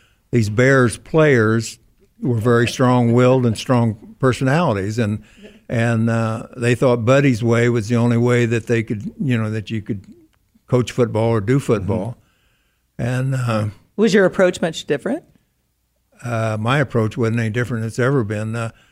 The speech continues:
Speaker 1: uh, you in, you coach 'em. But anyway, uh, the first meeting we had, they're all in, they're all slouched around, and this one guy
Speaker 3: <laughs>
Speaker 1: has got his feet up on my desk, and I said, "What in the hell's going on here? Why is your feet up on my desk?" And he said, "Well," so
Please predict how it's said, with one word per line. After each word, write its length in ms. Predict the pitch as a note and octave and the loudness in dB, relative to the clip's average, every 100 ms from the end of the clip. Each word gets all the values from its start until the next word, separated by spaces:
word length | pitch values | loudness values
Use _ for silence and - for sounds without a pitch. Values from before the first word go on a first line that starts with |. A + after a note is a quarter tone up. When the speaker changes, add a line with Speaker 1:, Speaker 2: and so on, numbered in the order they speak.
| _ - | _ -12
Speaker 1:
uh, 240 | - A2 A2 | -6 -6 -6
you 280 | A#2+ A2+ A#2 | -4 -2 0
in, 180 | A#2 A#2+ | 0 0
you 160 | A2+ A2+ | -2 -4
coach 380 | - C3 C3 | -2 0 0
'em. 80 | B2 | 0
But 100 | A2+ | 0
anyway, 380 | C#3+ E3 B2 G#2+ - _ _ - | 0 2 0 -2 -6 _ _ -10
uh, 400 | B2+ A#2+ A#2 A2 A#2 _ _ _ _ _ _ _ - - | -2 0 0 -2 -6 _ _ _ _ _ _ _ -16 -4
the 120 | B2 | -2
first 320 | D3+ D3 - | 4 2 4
meeting 420 | C3+ D3+ C3 A#2 | 2 4 4 4
we 160 | A2+ G#2+ | 2 2
had, 480 | G#2 G#2+ A2+ A#2 - _ _ _ - | 2 2 0 -4 -10 _ _ _ -4
they're 200 | B2 B2 | 2 4
all 220 | A#2 A#2+ | 4 4
in, 180 | A#2 A2+ | 2 2
they're 180 | A#2 A2+ | 0 0
all 140 | A#2 | 0
slouched 560 | - - A2+ A#2 A#2+ - | -4 -4 -2 0 -2 -4
around, 420 | A2 A#2 A#2 A#2+ | -2 0 0 0
and 160 | G#2+ A2+ | -2 -2
this 160 | - | -4
one 240 | A#2+ A#2 A#2 | -4 -2 0
guy 280 | A2 A2+ | 0 -2
Speaker 3:
<laughs> 60 | A2+ | -4
Speaker 1:
has 440 | E3 - _ _ - | -8 -14 _ _ -2
got 160 | B2 | 2
his 160 | A#2+ - | 2 0
feet 240 | C3+ C3+ | 2 4
up 160 | B2 A#2 | 4 2
on 120 | A#2 | 0
my 140 | A2+ G#2+ | 0 0
desk, 420 | A2+ A#2+ B2+ - | 0 0 0 -2
and 100 | A#2 | -2
I 80 | A2+ | -2
said, 200 | - A#2 | -2 -2
"What 100 | C#3 | 0
in 80 | F#3 | -2
the 60 | C3 | -2
hell's 240 | C3+ D3 | 0 -2
going 260 | A#2 B2+ C3 | 0 0 0
on 180 | C3 B2+ | 0 0
here? 140 | A#2+ | 0
Why 140 | B2 | 0
is 120 | C3 A#2+ | 0 0
your 100 | A2+ | -2
feet 260 | - C#3+ | 0 0
up 140 | B2+ A#2+ | 0 -2
on 80 | |
my 120 | G#2 G#2+ | -6 -6
desk?" 380 | G#2 A2 F#2+ - | -4 -6 -6 -8
And 120 | A2 | -8
he 80 | A2+ | -6
said, 160 | A#2+ | -6
"Well," 420 | G#2+ A#2 A#2 B2 A2 | -6 -6 -6 -8 -10
so 260 | - G#2+ | -6 -6